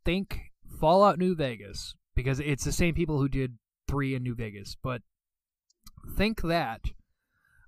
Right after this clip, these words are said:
but then mix in, uh, Borderlands, and you've got that game, only because the enemy style, they all have health bars that's similar to Borderlands, and it, like, they pop up, like, the damage amounts and stuff.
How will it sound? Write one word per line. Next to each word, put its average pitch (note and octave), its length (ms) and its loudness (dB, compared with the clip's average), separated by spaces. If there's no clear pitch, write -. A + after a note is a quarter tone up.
but C#3+ 160 2
then E3+ 340 2
mix - 320 -2
in, D#3 280 -2
uh, A#2+ 300 -8
Borderlands, F#3 1000 0
and C#3+ 140 -4
you've C#3 140 0
got C3+ 220 -2
that B2+ 200 -6
game, D#3+ 360 -10
only F3 240 2
because E3 640 0
the C3+ 200 -4
enemy F3 320 0
style, G3 580 0
they C#3+ 160 0
all C#3+ 160 4
have C3 220 0
health D3 300 0
bars D#3 340 0
that's C3+ 180 -8
similar C3+ 400 -2
to B2 300 -4
Borderlands, C3+ 800 -2
and A#2 100 -6
it, G#2+ 100 -12
like, A2+ 180 -12
they A#2+ 140 -4
pop B2 300 4
up, B2 140 -6
like, A#2 200 -6
the - 80 -8
damage A#2+ 380 0
amounts A#2+ 300 -8
and A#2 100 -10
stuff. A#2 340 -4